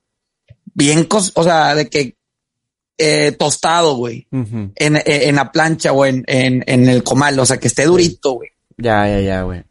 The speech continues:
Speaker 2: No, güey, es algo que nunca he, nunca he probado, nunca he comido, güey. Y yo creo que eso es por mis papás, ¿no? Como a ellos no les gusta, probablemente.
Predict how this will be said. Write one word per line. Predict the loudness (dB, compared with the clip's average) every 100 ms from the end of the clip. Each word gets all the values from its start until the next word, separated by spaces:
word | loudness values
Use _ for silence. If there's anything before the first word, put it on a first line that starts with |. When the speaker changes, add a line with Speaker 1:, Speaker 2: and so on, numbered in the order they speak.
| -16
Speaker 2:
No, | -10 -2
güey, | 2 2
es | 2
algo | -2
que | -2 -4
nunca | -4 -2 0 0
he, | -2 -20 -20 _ -4
nunca | 0 2 2 0
he |
probado, | 2 4 4 2
nunca | 0 -4
he | -2
comido, | 0 2 2
güey. | 2 -2 _ _ _
Y | 0
yo | 0
creo | 2 0
que | 2
eso | 0 -2
es | -2
por | 0 2 0
mis | -4
papás, | -4 0 0
¿no? | 0 -4
Como | -4 -2
a | 0
ellos | 0
no | 0
les | 0 -2
gusta, | -4 -6
probablemente. | -4 -2 -2 -4 -8 -14